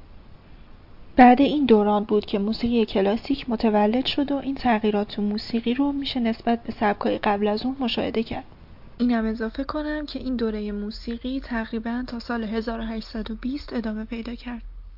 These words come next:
یعنی از هزار و هفتصد و پنجاه تا هزار و هشتصد و بیست. هنر تو این دوران بیشتر متوجه سادگیه تا تزئینات ماهرانهٔ دوران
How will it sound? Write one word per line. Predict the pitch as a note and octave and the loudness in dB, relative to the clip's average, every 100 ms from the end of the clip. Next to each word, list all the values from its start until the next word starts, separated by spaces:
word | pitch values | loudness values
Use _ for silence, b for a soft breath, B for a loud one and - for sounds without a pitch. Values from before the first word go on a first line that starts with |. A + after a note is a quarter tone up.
| - | 0
یعنی | A#3 A3 A#3+ A#3+ | 2 2 0 0
از | A3+ A3+ | -2 0
هزار | A#3 A3 A3+ | 0 2 4
و | A3 | 2
هفتصد | G#3+ - A#3 A3+ | 0 -2 0 0
و | |
پنجاه | A3 A3+ A3 B3+ B3+ C#4 C4+ | 0 -2 -2 -2 0 -2 -4
تا | - | -2
هزار | A3 A#3+ A#3 | 0 2 0
و | |
هشتصد | A3 G#3+ - A3+ | 0 -2 -2 -2
و | A3 | -2
بیست. | - - - - - - - - - - - - - - - | -6 -12 -14 -18 -18 -18 -18 -20 -20 -20 -20 -20 -18 -18 0
هنر | E4 D4+ D4 D4 | 4 6 6 4
تو | - B3 | 2 0
این | C4+ | 4
دوران | C4 B3+ B3 B3+ | 6 6 6 2
بیشتر | A3+ G#3+ A3+ A#3+ | 2 4 6 6
متوجه | A3+ A3 G#3 G3+ - A#3+ | 6 2 2 2 0 -2
سادگیه | B3+ - G#3+ A3 A3 A#3 A3+ - - | 0 4 4 4 0 0 0 -2 -4
تا | - | -8
تزئینات | - G#3+ G3+ G3+ G3 G3+ | -2 0 0 0 -2 0
ماهرانهٔ | G#3 G3 G3 G3+ G3 F#3+ F#3 G3 | 0 0 0 0 -2 -2 -2 -2
دوران | G3+ G#3 G3+ | -2 -2 -4